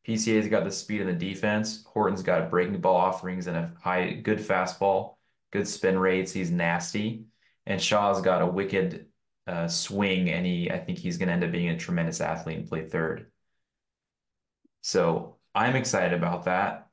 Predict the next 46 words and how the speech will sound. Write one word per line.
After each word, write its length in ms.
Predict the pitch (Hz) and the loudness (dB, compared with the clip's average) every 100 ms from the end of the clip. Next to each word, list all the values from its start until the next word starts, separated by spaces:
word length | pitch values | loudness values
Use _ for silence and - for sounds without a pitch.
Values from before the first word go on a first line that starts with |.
| _ - | _ -10
Um, 260 | 92 87 | -6 -2
but 100 | 87 | 0
that 160 | 98 98 | 2 4
is 140 | 104 | 4
all 160 | 107 107 | 4 4
the 100 | 104 | 2
time 320 | - 104 104 | 0 0 2
we 100 | 101 | 0
have 240 | 95 95 95 | 0 0 -2
for 120 | 90 | -4
today. 540 | 92 95 101 139 - _ _ _ _ | 0 4 4 2 -6 _ _ _ _
Thanks 200 | 107 107 | -4 -4
for 140 | - 101 | -2 -2
joining 400 | 95 101 101 98 | 2 2 2 0
us 300 | 98 95 - | 0 -2 -4
on 440 | 95 95 95 95 90 | 2 4 4 2 0
the 60 | |
Brotherly 360 | 87 95 95 95 | 0 2 2 -2
Cubs 320 | 95 95 - | 0 0 0
podcast. 760 | - 98 101 127 135 165 - - _ _ _ _ | -2 0 0 -2 -4 -4 -8 -18 _ _ _ _
If 60 | |
you 60 | 101 | -2
have 140 | 101 | 0
any 140 | 98 92 | 0 0
thoughts 340 | 107 101 98 | 2 2 2
on 60 | 101 | -2
today's 300 | 95 95 92 | -2 -4 0
podcast, 580 | 101 98 - 101 95 - | 0 0 0 -2 -2 -2
comment 280 | 98 95 | 0 0
them 160 | 92 90 | 0 -2
below. 720 | 87 90 104 110 110 110 - _ _ - | 0 4 6 6 6 2 -6 _ _ -4
Or 140 | 107 | -4
if 80 | - | 0
you 80 | 107 | 4
have 140 | 98 | 4
another 240 | 98 92 87 | 4 0 0
topic 560 | 104 104 104 101 - | 0 2 0 -4 -6
you'd 80 | 117 | -6
like 220 | 95 95 | -2 -2
us 120 | 107 - | -2 -4
to 80 | |
talk 280 | 87 95 95 | -2 -2 -2
about, 320 | 101 104 98 | 0 2 2
let 120 | 98 87 | 2 2
us 180 | - | 0
know. 440 | 104 113 165 170 | 0 2 2 -2